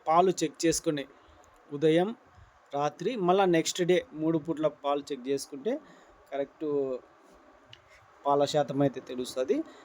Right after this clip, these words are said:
అందుకోసం మూడు పూట్ల పాలు చెక్ చేసుకొని వీళ్ళ దగ్గర అయితే కొనొచ్చు అని అన్నగారు అయితే చెప్తున్నారు. మరొకటండి, వీళ్ళ దగ్గర ఆవులు ఏమైనా తీసుకుంటే ఫ్రీ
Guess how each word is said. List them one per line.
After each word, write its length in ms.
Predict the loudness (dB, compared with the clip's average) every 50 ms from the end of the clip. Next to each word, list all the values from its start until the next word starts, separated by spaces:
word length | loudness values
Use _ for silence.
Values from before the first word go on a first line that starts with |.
| -20 -12 -4
అందుకోసం 600 | -2 -2 0 0 0 -2 -2 -4 -6 -6 -4 -2
మూడు 200 | -2 -2 -2 -2
పూట్ల 260 | -4 -4 -6 -6 -6
పాలు 280 | -4 -4 -4 -4 -4 -6 -8
చెక్ 100 | -8 -8
చేసుకొని 480 | -6 -6 -6 -6 -8 -10 -8 -6 -4 -2
వీళ్ళ 180 | 0 0 0 0
దగ్గర 220 | -2 -2 -2 -2
అయితే 200 | -2 -2 -4 -6
కొనొచ్చు 480 | -8 -8 -6 -6 -6 -6 -8 -8 -6 -6
అని 220 | -6 -6 -8 -10 -14 -18 -20 -20 -20 -20 -20 -20 -20 -20 -20 -20 -16 -12 -10
అన్నగారు 380 | -8 -6 -4 -2 -2 0 0
అయితే 200 | 0 -2 -2 -4
చెప్తున్నారు. 600 | -6 -6 -6 -8 -10 -12 -10 -6 -4 -2 -2 -2 -2 -4 -8 -16 -20 -20 -20 -20 -20 -20 -20 -20 -20 -20 -20 -20 -20 -20 -20 -20 -20 -20 -8 -4
మరొకటండి, 720 | 0 2 4 4 4 4 4 2 4 4 4 4 4 4 4
వీళ్ళ 220 | 6 6 6 6 6
దగ్గర 240 | 4 4 4 6
ఆవులు 500 | 6 6 6 6 6 6 6 4 4 2 0 -4 -14 _ -20 -20 _ -20 -20 _ -6
ఏమైనా 360 | -4 -2 0 0 2 2 0
తీసుకుంటే 520 | 0 -4 -6 -8 -8 -8 -6 -4 -4 -2 -2
ఫ్రీ 500 | -4 -6 -6 -4 -2 -2 -2 -2 -4